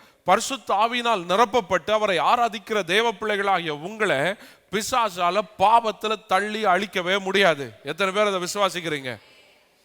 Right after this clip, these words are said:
ஒருவேளை சில தவறுகள் எழும்பலாம், சில தடுமாற்றங்கள் எழும்பலாம்,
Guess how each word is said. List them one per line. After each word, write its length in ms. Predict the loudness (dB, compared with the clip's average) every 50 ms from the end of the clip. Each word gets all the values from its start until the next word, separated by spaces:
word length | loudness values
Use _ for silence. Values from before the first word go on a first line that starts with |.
| _ _ _
ஒருவேளை 720 | -2 0 0 4 4 4 4 4 2 2 0 -2 -6 -8 -14 -20 -20 _
சில 300 | -16 -2 0 2 2 2
தவறுகள் 540 | 2 2 0 0 2 2 2 2 2 0 0
எழும்பலாம், 560 | 0 0 0 0 0 0 0 0 -2 -2 -6 -10
சில 260 | -8 -4 -2 -2 -2
தடுமாற்றங்கள் 720 | 2 2 2 2 2 4 4 4 4 4 2 0 0 2
எழும்பலாம், 460 | 2 2 2 2 2 2 2 0 0